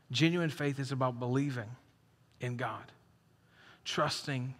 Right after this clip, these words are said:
in Him, that in the midst of all things, He is able,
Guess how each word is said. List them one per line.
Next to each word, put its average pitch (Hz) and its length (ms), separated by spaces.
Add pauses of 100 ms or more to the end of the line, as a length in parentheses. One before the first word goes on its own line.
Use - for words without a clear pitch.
(500)
in 123 140
Him, 113 340 (840)
that 147 120
in 139 120
the 131 60
midst 139 340
of 131 120 (100)
all 147 240
things, 123 420
He 131 220
is 113 180
able, 120 300